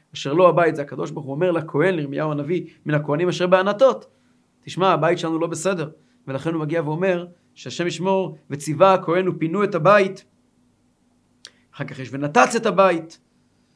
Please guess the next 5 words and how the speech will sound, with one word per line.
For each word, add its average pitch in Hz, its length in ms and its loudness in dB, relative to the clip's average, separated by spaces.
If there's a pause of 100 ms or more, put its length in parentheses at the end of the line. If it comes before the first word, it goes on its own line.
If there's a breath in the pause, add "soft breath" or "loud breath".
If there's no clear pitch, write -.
(280)
ו-, 156 580 0 (840)
ועד 156 340 0
שלהוציא 165 960 -4
את 185 80 -4
כולם 175 440 0